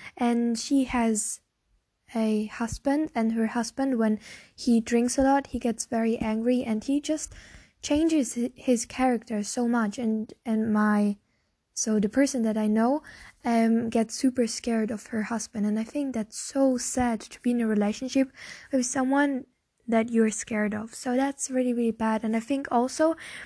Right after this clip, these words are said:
I know someone, and he's an alcoholic, and it's so sad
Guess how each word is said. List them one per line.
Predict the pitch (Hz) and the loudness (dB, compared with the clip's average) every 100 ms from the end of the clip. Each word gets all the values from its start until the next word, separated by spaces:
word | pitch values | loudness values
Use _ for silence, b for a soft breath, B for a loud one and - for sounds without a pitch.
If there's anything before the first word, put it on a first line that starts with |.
| B B - - | B B -14 -2
I | 240 | 0
know | 240 240 | 2 0
someone, | 247 269 277 285 294 | -2 -2 0 2 2
and | 285 226 220 | 0 -2 0
he's | 269 262 247 | 2 2 2
an | 233 | 0
alcoholic, | 233 233 220 233 240 277 269 | 0 -2 -2 0 0 0 -4
and | - 247 | -12 -8
it's | 226 - | -8 -8
so | - - 233 220 214 | -12 -6 -2 0 -2
sad | - 214 208 | -4 -2 -2